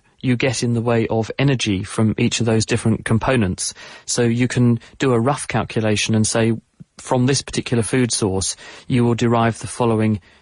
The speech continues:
nutrition." There are also ways of, of standardizing and correcting, because not everyone will get the same amount of energy from a certain food source, because some of us are better at absorbing energy than others.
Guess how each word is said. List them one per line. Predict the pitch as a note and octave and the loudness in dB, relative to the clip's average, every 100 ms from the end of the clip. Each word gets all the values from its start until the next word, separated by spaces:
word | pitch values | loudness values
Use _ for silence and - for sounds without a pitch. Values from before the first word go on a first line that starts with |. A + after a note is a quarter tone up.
| _ | _
nutrition." | B2 A2+ C#3 - F#2 - - - - - | -4 0 0 0 -2 -4 -10 -18 -18 -4
There | C3 C3 | 0 2
are | D3 | 2
also | E3+ - C3 B2 | 0 2 0 2
ways | B2+ B2 | 2 0
of, | A#2+ - - | -2 -4 -4
of | A#2+ | -4
standardizing | - C3+ C3+ A#2+ A2+ A2+ A#2+ A#2 | 0 0 0 2 2 2 2 2
and | A2+ A2 _ - | 2 0 _ -4
correcting, | B2+ C3+ - - G2 F#2 - - - - | 0 0 -2 -4 -2 -2 -6 -16 -12 -8
because | A2+ C3 A#2+ - | -2 0 0 0
not | C#3+ C#3 | 0 0
everyone | D3+ C3+ A#2 F2+ G#2+ - - - - | 0 0 0 0 -2 -4 -14 -10 -2
will | A#2+ | 0
get | C3 - | 0 0
the | A#2+ C#3 | 0 0
same | B2+ | 2
amount | B2 A#2+ A2+ | 2 2 0
of | B2 | 0
energy | B2+ A#2+ A2+ A2 | 2 0 0 0
from | - - A#2 A2+ A2+ | 0 -2 0 2 2
a | |
certain | A2 A#2+ A2+ | 0 0 -2
food | G#2+ B2 A2 | 0 0 0
source, | - E2+ F#2 - | -2 -2 -4 -4
because | A2 - A#2 G#2+ - - | -4 -2 0 0 -2 -2
some | D3 C#3 | 0 0
of | A#2 | 0
us | A2 A2 | -2 -2
are | A#2+ | -2
better | A2 A#2 | 0 -2
at | - | -2
absorbing | A2 B2 A#2+ A2+ G#2+ - | 0 2 2 2 0 0
energy | A2+ A2 - A2+ | 0 0 0 0
than | A#2 A#2 A#2 - | 2 0 0 -4
others. | - F#2 - | -2 -2 -4